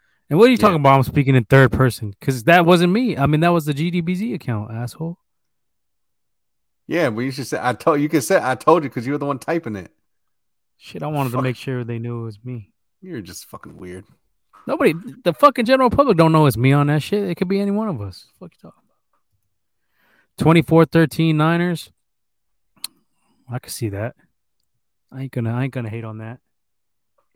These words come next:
Speaker 2: Three
Speaker 1: Sounds
Speaker 2: touchdowns
Speaker 1: like
Speaker 2: on him. The come-, well, it says the bounce back game could happen.
Speaker 1: What you think about, uh, Jordan Mason, Chris?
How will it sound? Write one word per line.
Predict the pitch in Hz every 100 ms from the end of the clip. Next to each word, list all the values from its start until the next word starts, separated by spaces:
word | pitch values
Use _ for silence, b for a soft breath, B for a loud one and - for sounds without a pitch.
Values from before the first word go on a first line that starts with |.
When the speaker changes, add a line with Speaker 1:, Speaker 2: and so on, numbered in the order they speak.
| _ -
Speaker 2:
Three | 101
Speaker 1:
Sounds | - 117 -
Speaker 2:
touchdowns | 123 104 104
Speaker 1:
like |
Speaker 2:
on | 131
him. | 139 135 _ _ _ _ _ _ _ _
The | -
come-, | 127 123
well, | 113 113 120 123 _ _ _ -
it | 110
says | 101 135 120
the | 104
bounce | 104 147 113
back | 107 101
game | 98 98 110 113 _ _ _
could | - 139
happen. | 117 135 139 _ _ _ _ _ _ _ _
Speaker 1:
What | 143 -
you |
think | 165 139
about, | 147 143 156
uh, | 139 135 135 131 131
Jordan | 120 135 139 127
Mason, | 147 - 107
Chris? | - 131 -